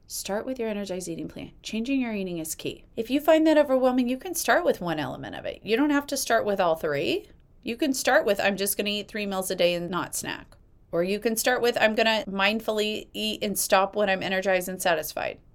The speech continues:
Or you can start with, "I'm just gonna choose protein and veggies first at the meal." That'll make you stop snacking likely anyway. But in general, you want to create that plan and start sticking to it every day.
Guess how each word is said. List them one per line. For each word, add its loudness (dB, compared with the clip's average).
Or 4
you 0
can 0
start 2
with, 0
"I'm 2
just 0
gonna 0
choose -4
protein -2
and -2
veggies 4
first 2
at 0
the -4
meal." -8
That'll 0
make -2
you -2
stop 0
snacking -2
likely -2
anyway. -6
But 0
in 2
general, 4
you 0
want 4
to -6
create -4
that 2
plan -4
and -2
start 2
sticking 0
to 0
it 4
every 4
day. 0